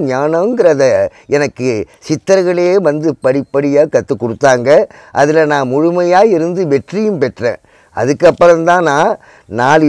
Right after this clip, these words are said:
பேருக்கு இந்த உண்மையை சொல்லணுங்கிற சத்திய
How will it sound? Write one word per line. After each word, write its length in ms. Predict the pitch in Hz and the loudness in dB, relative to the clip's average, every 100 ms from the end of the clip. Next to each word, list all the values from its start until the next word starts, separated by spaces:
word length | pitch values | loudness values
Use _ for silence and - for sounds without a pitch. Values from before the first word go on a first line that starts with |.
| 131 | 2
பேருக்கு 320 | 170 202 214 214 | 0 0 -4 -2
இந்த 120 | 160 147 | 2 0
உண்மையை 380 | 139 175 180 147 - | 0 -2 0 0 0
சொல்லணுங்கிற 840 | 131 143 160 170 185 202 202 202 165 110 78 _ _ _ _ _ _ _ _ _ - | -4 -2 -2 0 0 0 2 4 4 2 -2 _ _ _ _ _ _ _ _ _ 0
சத்திய 380 | 147 - 226 | 0 0 2